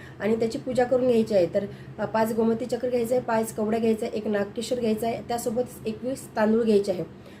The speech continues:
जे आपले तांदूळ असतात ते एकवीस घ्यायचे आहे अक्षदा आणि त्याला कलर करायचा आहे. तुम्ही कुंकाने देखील त्याला, अ, लाल करू शकता किंवा हळदीने देखील तुम्ही त्याला ते पिवळं करून घेऊ शकता.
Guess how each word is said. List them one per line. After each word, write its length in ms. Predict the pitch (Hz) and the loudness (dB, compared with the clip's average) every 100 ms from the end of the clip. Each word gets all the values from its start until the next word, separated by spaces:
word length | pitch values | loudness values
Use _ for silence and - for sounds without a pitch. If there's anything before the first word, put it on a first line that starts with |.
| - | -6
जे 80 | 208 | -4
आपले 300 | - - 226 | -2 -2 -2
तांदूळ 380 | 226 208 208 226 | 0 2 4 4
असतात 260 | 220 226 226 | 2 -2 -4
ते 60 | 233 | -4
एकवीस 420 | 220 208 240 226 | -4 -6 -6 0
घ्यायचे 280 | 226 208 214 | 2 2 2
आहे 100 | 214 | 0
अक्षदा 400 | - - 220 220 277 - - - | -2 -4 -4 -4 -6 -12 -14 -2
आणि 180 | 214 | 0
त्याला 240 | 247 247 254 | 2 2 2
कलर 280 | 247 240 240 | 2 0 2
करायचा 360 | 240 220 208 | 0 0 2
आहे. 100 | 190 | 0
तुम्ही 240 | 180 208 208 | 0 0 -2
कुंकाने 420 | 220 214 220 233 | 0 -2 0 0
देखील 300 | 226 240 233 | 0 -2 -2
त्याला, 160 | 233 | -2
अ, 460 | 240 226 220 208 208 | -2 -4 -2 0 2
लाल 240 | 196 208 | 2 2
करू 140 | 214 233 | 0 -4
शकता 300 | 220 226 233 | -8 -10 -10
किंवा 280 | 226 233 320 - - - | -6 -4 -4 -6 -14 -2
हळदीने 320 | 226 226 240 | 0 2 2
देखील 320 | 226 220 226 | 0 -2 -4
तुम्ही 180 | 226 220 | 0 0
त्याला 180 | 214 208 | 0 -2
ते 120 | 208 | -2
पिवळं 280 | 285 247 226 | -4 0 0
करून 240 | 226 226 | 0 0
घेऊ 120 | 226 220 | 2 0
शकता. 320 | 226 - | -2 -8